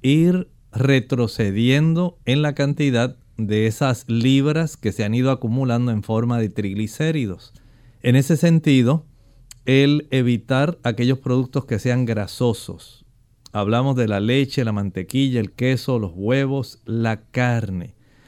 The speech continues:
Son sustancias que al ingerirlas van a facilitar que esta situación continúe agravándose.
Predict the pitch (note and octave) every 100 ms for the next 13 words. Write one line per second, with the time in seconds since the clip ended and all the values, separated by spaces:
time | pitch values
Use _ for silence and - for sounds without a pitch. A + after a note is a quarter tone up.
0 | _ _ - - C3 E3 F#3+ - D#3 -
1 | C#3+ C3+ C3 D3 D3+ D3 - B2+ C3+ D#3
2 | D3+ E3 D3 B2+ A#2+ D#3+ - _ _ _
3 | _ - F2+ A2+ D3 D3+ C3+ A2+ D3 D#3
4 | D#3 C#3+ C#3 C#3+ - B2 A#2 - A2+ A2
5 | C3 C3 A#2+ C3+ C3+ B2 A#2 A#2+ A#2 G#2+
6 | A2 G2+ A2+ B2 B2 A2+ G2 G#2 G2+ G2+
7 | C3 F3 D3+ G2+ E2+